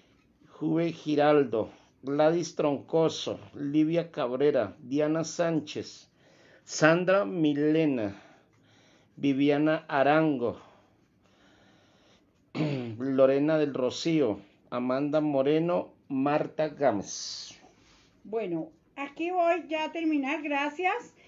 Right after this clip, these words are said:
Speaker 2: Muchas gracias a todas y a todos los que se encuentran ahí conectados. Eh,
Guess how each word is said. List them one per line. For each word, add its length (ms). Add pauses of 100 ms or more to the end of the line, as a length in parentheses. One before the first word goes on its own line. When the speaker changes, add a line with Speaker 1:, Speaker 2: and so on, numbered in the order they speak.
(160)
Speaker 2:
Muchas 320
gracias 440
a 160
todas 360
y 40
a 120
todos 240
los 140
que 140
se 100
encuentran 480
ahí 220
conectados. 1040 (560)
Eh, 580